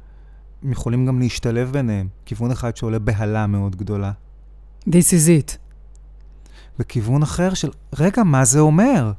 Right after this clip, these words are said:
Speaker 2: <laughs>
Speaker 1: לחיות חיים עם הידיעה שהם הסתיימו.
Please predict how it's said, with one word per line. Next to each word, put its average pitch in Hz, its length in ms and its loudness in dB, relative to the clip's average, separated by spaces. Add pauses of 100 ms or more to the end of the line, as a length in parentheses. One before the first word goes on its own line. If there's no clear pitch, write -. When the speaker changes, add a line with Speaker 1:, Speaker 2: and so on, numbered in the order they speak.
(320)
Speaker 2:
<laughs> - 420 -18
Speaker 1:
לחיות 143 560 2
חיים 131 600 0
עם 151 160 0
הידיעה 127 580 -2 (760)
שהם 131 280 -2
הסתיימו. 135 600 -2